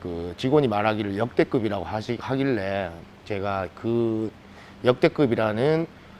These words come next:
말에 어울릴 수 있도록 아주 작은 부분까지 많은, 예, 변화를 줘봤습니다. 굉장히 괜찮고 뭐 나쁘지 않은 그런 선택이 될 것 같아요.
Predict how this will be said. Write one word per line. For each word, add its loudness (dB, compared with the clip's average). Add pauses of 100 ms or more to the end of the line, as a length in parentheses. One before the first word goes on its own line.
(160)
말에 6
어울릴 6
수 -4
있도록 -4 (460)
아주 4
작은 6
부분까지 2
많은, 2 (340)
예, -4 (400)
변화를 4
줘봤습니다. -6 (760)
굉장히 4
괜찮고 4
뭐 2
나쁘지 2
않은 0
그런 4
선택이 0
될 -2
것 -4
같아요. -2